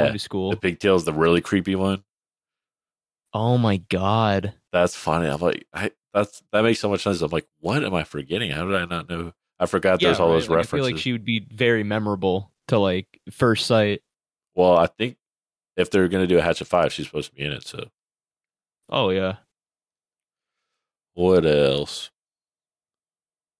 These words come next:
Speaker 2: Adam Green didn't let the cast see Victor unless they're in an on-camera scene with them. That's actually pretty,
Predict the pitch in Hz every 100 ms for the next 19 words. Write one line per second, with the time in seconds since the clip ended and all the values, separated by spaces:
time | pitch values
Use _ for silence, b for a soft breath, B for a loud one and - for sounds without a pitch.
0 | _ _ _ _ - 87 85 80 - _
1 | 85 85 80 82 78 69 73 - 82 73
2 | - 69 - 104 - 101 98 73 73 -
3 | 80 76 73 73 64 78 78 - 82 71
4 | - 85 87 85 92 85 85 - 82 -
5 | 69 73 67